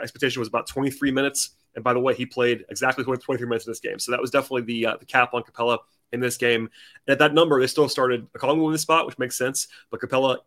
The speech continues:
in, sort of easing his way back in looks pretty good to me as he's been playing in recent days. And again, no injuries at all for Atlanta. The Mavs were without two of their key guys, not their stars by any means, but Maxi Kleber is still out for Dallas, as well as Tim Har-, Tim Har-, Tim Hardaway Junior, an old friend, of course,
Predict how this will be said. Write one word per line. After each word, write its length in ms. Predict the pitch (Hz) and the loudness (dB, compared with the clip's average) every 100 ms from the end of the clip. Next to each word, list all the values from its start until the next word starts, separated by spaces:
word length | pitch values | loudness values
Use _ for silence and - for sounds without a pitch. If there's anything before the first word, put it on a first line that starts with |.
| - | -6
in, 180 | 156 151 _ | -6 -6 _
sort 180 | - 127 | -4 -4
of 80 | 127 | 0
easing 180 | 143 131 | 0 0
his 140 | 131 | 0
way 100 | 135 | 0
back 240 | 127 123 135 | 0 0 0
in 160 | 120 | -2
looks 180 | 127 127 | -2 -4
pretty 200 | - 127 | -8 -2
good 180 | 135 135 | 0 0
to 60 | 117 | 0
me 300 | 135 151 151 _ - | -2 -2 -6 _ -6
as 120 | 123 | -6
he's 120 | 127 | -4
been 140 | 117 117 | -2 -2
playing 280 | 123 123 117 | 0 0 -2
in 120 | 113 | -4
recent 260 | 120 120 | -6 -2
days. 180 | 120 117 | -2 -2
And 40 | 107 | -2
again, 260 | 110 104 | -4 -2
no 180 | 104 131 | 0 2
injuries 300 | 127 117 117 | 2 0 -2
at 60 | 101 | 0
all 240 | 120 117 | 0 0
for 100 | - | -2
Atlanta. 380 | 110 120 123 120 - _ _ _ - | -4 0 2 0 -2 _ _ _ -2
The 60 | |
Mavs 240 | 143 175 175 | 6 6 6
were 80 | 170 | 4
without 300 | 156 151 - | 4 4 2
two 160 | 185 | 2
of 80 | 165 | 4
their 100 | 160 | 4
key 240 | 151 165 | 2 -4
guys, 400 | 147 143 147 151 | 2 4 4 2
not 180 | 156 190 | 2 2
their 120 | - | 2
stars 440 | - - 123 135 131 | -4 0 2 2 0
by 160 | 117 | -2
any 140 | 123 143 | -2 -2
means, 280 | 143 143 127 | -2 -4 -2
but 200 | 120 120 - - - | -4 -4 -18 -12 -4
Maxi 220 | 131 - | -4 -4
Kleber 320 | - 139 135 | -2 0 2
is 100 | 131 | 0
still 180 | - 135 | 0 0
out 200 | 131 127 | 0 -2
for 100 | 127 | -2
Dallas, 380 | 123 123 127 117 | 0 0 0 -2
as 80 | 107 | -6
well 120 | 117 | -6
as 60 | |
Tim 80 | - | -4
Har-, 140 | 120 120 | -4 -4
Tim 180 | 131 | -6
Har-, 140 | 123 - | -8 -10
Tim 100 | - | -4
Hardaway 200 | 127 117 | -2 -2
Junior, 320 | 104 139 143 | -2 0 0
an 80 | 131 | 0
old 180 | 117 117 | -2 -2
friend, 240 | 127 127 | -2 -2
of 80 | 123 | -2
course, 240 | 123 123 | -4 -6